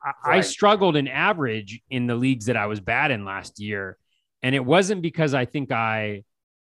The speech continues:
Speaker 1: did anything that bad. I just had Eugenio Suarez on those two teams, and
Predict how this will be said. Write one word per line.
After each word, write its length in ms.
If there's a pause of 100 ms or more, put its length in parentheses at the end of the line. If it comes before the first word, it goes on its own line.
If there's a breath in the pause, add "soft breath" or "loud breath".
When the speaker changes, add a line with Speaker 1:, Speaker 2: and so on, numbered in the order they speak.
(340)
Speaker 1:
did 160
anything 640 (120)
that 340
bad. 580 (460)
I 80
just 260
had 180
Eugenio 540
Suarez 1000 (220)
on 220
those 220
two 200
teams, 680 (480)
and 680